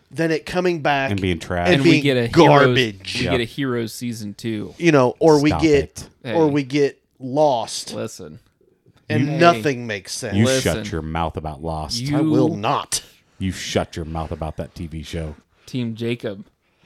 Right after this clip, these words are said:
Speaker 3: Team Locke.
Speaker 1: I
Speaker 3: It's
Speaker 1: am,
Speaker 3: the only two teams there are.
Speaker 1: I am
Speaker 2: It's true.
Speaker 1: team satisfaction.
Speaker 2: I am
Speaker 1: <laughs>
Speaker 2: team Lost.
Speaker 1: You better, you better
Speaker 2: Have
Speaker 1: come
Speaker 2: watched
Speaker 1: with
Speaker 2: that
Speaker 1: it.
Speaker 3: Uh-huh.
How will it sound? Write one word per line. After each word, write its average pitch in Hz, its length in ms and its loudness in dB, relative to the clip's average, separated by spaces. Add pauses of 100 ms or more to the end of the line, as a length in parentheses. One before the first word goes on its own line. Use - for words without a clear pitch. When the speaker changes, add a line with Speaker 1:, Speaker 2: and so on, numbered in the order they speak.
(280)
Speaker 3:
Team 123 260 -8
Locke. 123 460 -6 (640)
Speaker 1:
I 165 140 2
Speaker 3:
It's 196 80 4
Speaker 1:
am, 180 40 0
Speaker 3:
the 120 60 -4
only 139 140 -6
two 151 180 -14
teams 147 340 -10
there 131 220 -4
are. 120 60 -4
Speaker 1:
I 143 160 0
am 113 280 -6
Speaker 2:
It's - 180 -18
true. 80 300 -8 (500)
Speaker 1:
team 139 380 -6
satisfaction. 127 880 -2
Speaker 2:
I 90 140 -4
am 82 180 -6 (160)
Speaker 1:
<laughs> - 200 -14
Speaker 2:
team 87 440 -2
Lost. 87 480 -2
Speaker 1:
You 160 140 -8
better, 143 500 2
you 127 220 -14
better 117 220 2
Speaker 2:
Have 87 80 -8
Speaker 1:
come 92 80 -2 (260)
Speaker 2:
watched 190 100 2
Speaker 1:
with 202 140 8
Speaker 2:
that 104 180 4
Speaker 1:
it. - 60 -10
Speaker 3:
Uh-huh. 135 340 -4